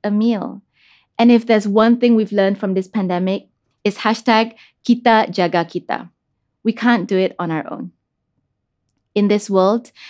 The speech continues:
there may be critics, consumers, copiers, and condemners, but Jesus calls us co-creators, cultivators, and culture carriers. And you, if you're a disciple of Jesus,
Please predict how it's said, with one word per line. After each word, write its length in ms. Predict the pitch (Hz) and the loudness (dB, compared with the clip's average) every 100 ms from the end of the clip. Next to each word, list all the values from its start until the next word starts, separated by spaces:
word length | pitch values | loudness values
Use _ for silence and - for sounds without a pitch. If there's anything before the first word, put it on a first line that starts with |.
| - | -6
there 140 | 196 220 | 2 4
may 180 | 220 208 | 6 4
be 200 | 202 196 | 2 -2
critics, 500 | - 262 254 240 - | 0 0 0 -2 -2
consumers, 640 | 240 214 240 214 202 202 | 0 0 2 2 0 -2
copiers, 440 | 233 214 220 214 | -4 0 0 0
and 240 | 202 190 185 | -2 -4 -2
condemners, 540 | 208 196 208 208 196 | 0 2 2 2 0
but 200 | - 220 | 0 0
Jesus 440 | 220 240 269 247 - - - - | 2 2 4 0 -4 -20 -20 -4
calls 400 | 247 247 277 - | 2 2 2 2
us 240 | 202 202 | 2 0
co-creators, 920 | - - 285 285 247 196 196 208 196 | -2 2 2 2 0 0 0 -2 -4
cultivators, 840 | - 226 226 233 190 175 175 190 - - - - | -4 -2 0 0 0 -2 -2 -2 -4 -20 -20 0
and 200 | 220 220 | 0 2
culture 420 | 262 254 247 240 | 2 2 2 0
carriers. 460 | 226 247 220 220 220 | 0 0 2 2 4
And 140 | 240 | 6
you, 180 | 277 330 - | 6 4 0
if 160 | 254 | 0
you're 180 | 233 294 | 2 4
a 100 | 330 | 4
disciple 460 | 226 214 202 - 226 | 2 0 -2 2 0
of 140 | 175 | 0
Jesus, 520 | - 175 170 202 226 | -2 -2 0 -2 -4